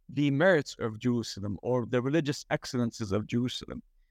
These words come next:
They are basically a collection, uh, they are texts, and they, within the text,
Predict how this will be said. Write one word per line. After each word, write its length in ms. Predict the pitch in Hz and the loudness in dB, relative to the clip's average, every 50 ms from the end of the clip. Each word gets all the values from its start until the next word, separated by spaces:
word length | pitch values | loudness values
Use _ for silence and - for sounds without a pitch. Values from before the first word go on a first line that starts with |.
| _ _ _ _ _ _ _ 180 | _ _ _ _ _ _ _ 0
They 140 | 175 208 | 4 4
are 160 | 220 220 214 170 | 6 6 4 4
basically 800 | 151 190 208 190 - - - - - 127 127 135 131 131 - - | 2 2 0 0 0 -2 -4 -4 -4 -2 0 0 0 0 -2 -4
a 80 | - 131 | -6 -12
collection, 840 | - - 147 139 160 190 - - - - 131 117 123 123 120 - - - | -8 -6 -2 0 0 0 0 -2 -4 -4 -2 -2 -2 -4 -6 -6 -6 -4
uh, 240 | 101 117 110 107 117 | -2 -2 -2 -2 -2
they 140 | 131 147 - | -2 -2 -2
are 320 | - 147 147 135 127 113 - _ | 0 0 0 0 -2 -4 -6 _
texts, 480 | - 151 147 - - - - _ _ _ _ _ - | -2 -2 -2 -2 -6 -16 -20 _ _ _ _ _ -8
and 260 | 120 127 135 131 127 | -4 -2 -2 -2 0
they, 280 | 127 139 135 135 131 123 | 0 0 0 0 0 -2
within 340 | 95 117 127 139 196 196 175 | -2 -2 0 0 2 2 2
the 100 | 156 143 | 0 -2
text, 360 | - 151 143 - - - - | -2 -2 -4 -4 -6 -12 -20